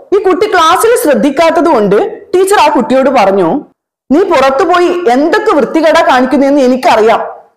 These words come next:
എല്ലാവരുടെ മുന്നിൽ വെച്ചാണ് ടീച്ചർ ഇത് കുട്ടിയോട് പറഞ്ഞത്. ഇത് കേട്ട കുട്ടിക്ക്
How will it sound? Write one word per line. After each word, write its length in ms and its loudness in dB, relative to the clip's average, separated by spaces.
എല്ലാവരുടെ 580 2
മുന്നിൽ 320 2
വെച്ചാണ് 520 0
ടീച്ചർ 300 0
ഇത് 140 0
കുട്ടിയോട് 460 0
പറഞ്ഞത്. 680 -2
ഇത് 200 0
കേട്ട 280 2
കുട്ടിക്ക് 640 -2